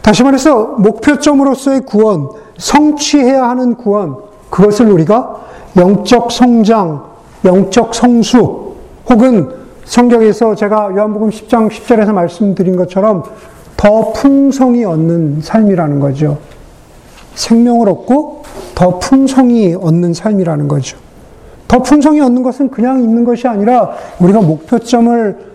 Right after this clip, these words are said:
향하여 달려나갈 때, 그럴 때 우리가 얻게 되는 그러한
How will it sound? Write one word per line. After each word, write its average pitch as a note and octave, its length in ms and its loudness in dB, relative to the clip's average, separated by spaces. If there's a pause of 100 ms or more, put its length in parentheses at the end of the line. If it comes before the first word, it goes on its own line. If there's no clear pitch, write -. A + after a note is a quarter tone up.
향하여 A#3 460 0
달려나갈 E3 920 -2
때, D3+ 240 -2 (400)
그럴 G#3+ 340 2
때 D4 80 2
우리가 G3 540 2 (520)
얻게 G3 540 2
되는 G3 560 0
그러한 F3+ 540 -2